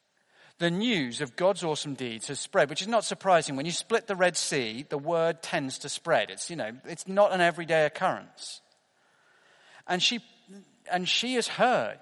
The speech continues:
what God has done. But she does more than just, uh, proclaim that you've done some amazing things, God. She u-, she uses some very interesting language.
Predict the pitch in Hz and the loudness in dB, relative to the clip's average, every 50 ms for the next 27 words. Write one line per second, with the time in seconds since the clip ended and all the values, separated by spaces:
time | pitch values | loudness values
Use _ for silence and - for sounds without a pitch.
0 | - - - 156 151 127 - 165 151 143 135 120 - - 135 113 110 - - _ | -18 -14 -10 -8 -8 -6 -2 0 0 0 0 -2 -6 -6 -8 -8 -8 -10 -20 _
1 | _ _ _ _ _ _ _ _ _ _ _ - - - - - 180 175 - 208 | _ _ _ _ _ _ _ _ _ _ _ -20 -20 -18 -8 -4 -2 0 0 0
2 | 185 226 240 254 233 240 226 226 247 262 269 254 196 208 196 165 190 190 - - | 2 4 4 4 2 0 -2 -2 0 0 0 -2 -2 -2 -4 -2 -2 -4 -4 -4
3 | 196 - - 180 180 165 156 135 135 - - 185 165 - - 190 185 185 180 165 | -6 -6 -2 0 2 2 2 2 -2 -6 -6 -6 -6 -2 2 4 4 4 4 0
4 | 165 156 139 - - _ - - 143 170 160 139 - 170 165 147 - 156 147 151 | -4 -8 -10 -16 -20 _ -20 -18 -14 -14 -6 0 0 0 0 0 -2 -2 2 4
5 | 156 151 135 - 139 131 - - 165 160 151 - - 123 110 104 - - - - | 4 4 2 -2 -6 -8 -6 -6 -6 -6 -6 -8 -8 -10 -10 -10 -12 -14 -18 -8
6 | - - - 190 196 220 233 208 131 165 - - 202 214 226 226 233 - - 220 | -4 -2 -2 -2 0 -2 -4 -4 -4 -2 -4 -2 -2 -4 -4 -4 -2 -2 -2 -2
7 | 196 165 170 151 151 135 123 120 - - - - 151 143 151 170 185 185 175 123 | 2 4 4 4 4 4 0 -4 -6 -8 -8 -6 -4 0 2 2 2 2 -2 -6
8 | 113 92 - - | -10 -12 -12 -14